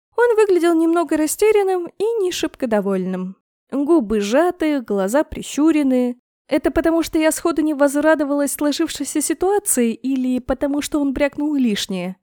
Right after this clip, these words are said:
А, впрочем, неважно. Похититель симпатичный, еда обалденная, диван охренительный, да тут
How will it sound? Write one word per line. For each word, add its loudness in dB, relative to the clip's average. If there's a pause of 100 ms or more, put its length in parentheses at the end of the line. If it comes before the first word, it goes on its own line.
(640)
А, 2
впрочем, -2
неважно. -8 (680)
Похититель 0
симпатичный, 0
еда 0
обалденная, 2
диван 4
охренительный, 4
да 0
тут 2